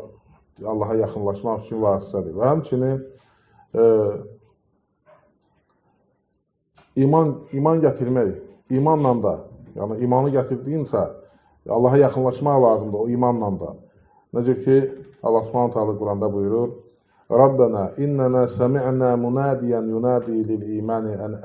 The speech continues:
aminu bi rabbikum fa amanna. Rabbana faghfir lana zunubana." Ey Rəbbimiz, həqiqətən biz Rəbbinizə iman gətirin deyə iman,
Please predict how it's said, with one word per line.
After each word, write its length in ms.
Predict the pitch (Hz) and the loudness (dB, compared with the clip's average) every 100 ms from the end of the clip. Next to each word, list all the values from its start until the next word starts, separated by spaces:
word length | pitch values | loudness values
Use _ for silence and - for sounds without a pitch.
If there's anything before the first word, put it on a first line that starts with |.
| 123 | -6
aminu 440 | 113 107 104 101 95 | -4 -6 -8 -6 -6
bi 100 | 98 | -4
rabbikum 520 | 98 98 104 104 98 | -4 -6 -10 -10 -10
fa 120 | 101 | -6
amanna. 720 | 101 98 95 92 92 104 101 101 101 _ _ - 104 | -4 -4 -6 -6 -6 -6 -8 -12 -20 _ _ -12 0
Rabbana 580 | 120 131 113 104 98 | 2 2 0 -2 -4
faghfir 420 | 98 107 95 117 101 | -4 -6 -4 -6 -4
lana 320 | 101 101 98 95 98 | -2 -2 -4 -6 -8
zunubana." 640 | 104 107 92 95 92 82 - _ _ _ _ _ _ _ _ _ _ _ _ 831 831 _ _ _ _ _ _ _ - | -8 -8 -6 -6 -6 -8 -12 _ _ _ _ _ _ _ _ _ _ _ _ _ _ _ _ _ _ _ _ _ 6
Ey 180 | 156 160 | 8 8
Rəbbimiz, 560 | 143 110 117 104 95 - - _ | 6 2 -4 -4 -4 -8 -20 _
həqiqətən 600 | 110 135 143 - 131 120 | -2 0 2 0 2 0
biz 280 | 135 131 - _ _ _ _ _ _ | -2 -8 -12 _ _ _ _ _ _
Rəbbinizə 460 | 113 120 123 123 143 135 | 2 2 2 2 2 2
iman 280 | 135 151 147 | 4 4 4
gətirin 380 | 123 - 127 113 | 2 2 -2 2
deyə 220 | 120 123 117 | 4 4 2
iman, 280 | 120 127 131 | -2 0 0